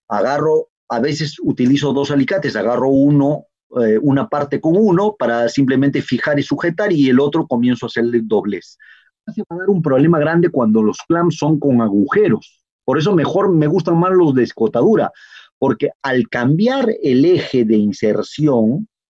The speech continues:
este diseño, este agujero se reduce, pues. Entonces, normalmente cuando quiero colocar, el, el, me va, me va so-,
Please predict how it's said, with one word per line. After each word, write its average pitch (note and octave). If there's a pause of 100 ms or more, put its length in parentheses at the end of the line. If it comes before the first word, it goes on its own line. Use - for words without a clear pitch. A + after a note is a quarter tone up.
(200)
este C3
diseño, E3 (480)
este A3
agujero E3
se C#3+
reduce, D3+
pues. - (180)
Entonces, F3
normalmente G#3+
cuando C#3
quiero G#3+
colocar, D#3+ (180)
el, B2 (220)
el, B2 (320)
me B2+
va, G3 (100)
me C3+
va E3+
so-, E3